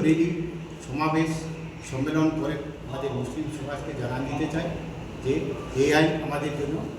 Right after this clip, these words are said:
একান্ত জরুরি। তো পাশাপাশি যে আমরা দেখছি কিছুদিন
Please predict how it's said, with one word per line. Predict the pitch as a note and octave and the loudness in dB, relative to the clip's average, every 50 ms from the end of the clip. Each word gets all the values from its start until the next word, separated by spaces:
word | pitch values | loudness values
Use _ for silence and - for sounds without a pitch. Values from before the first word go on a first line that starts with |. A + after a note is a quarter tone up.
| - - - B2+ | -12 -10 -10 -8
একান্ত | - D3 D3+ D#3 E3 D#3+ E3 D#3 C3 | -2 2 4 4 4 4 2 0 0
জরুরি। | C3+ C3 C3+ C3+ - G2+ - - - - - - - - - - - - - - - - - | 0 0 0 0 -2 -4 -6 -6 -8 -8 -10 -10 -10 -12 -12 -12 -14 -14 -14 -14 -14 -12 -10
তো | - - - | -10 -6 -4
পাশাপাশি | E3+ F#3 G3 G3+ G3 G#3 G3+ - - G#3+ A3 - - - - - - - - - - A#2+ B2 | -2 0 0 2 2 2 2 4 4 4 4 4 2 0 -2 -2 -4 -4 -4 -4 -4 0 2
যে | D#3 E3 E3 E3 | 4 6 6 6
আমরা | D#3+ - G3 F#3+ F3 | 6 6 6 6 6
দেখছি | F#3+ F#3 F#3+ - - D#3+ - - - - - - - - - - D#3+ | 6 4 4 2 2 0 0 0 -2 -4 -6 -6 -8 -8 -8 -6 -4
কিছুদিন | D#3+ E3 F#3 E3+ E3 F#3+ F#3 F#3 | -2 0 0 4 6 6 8 6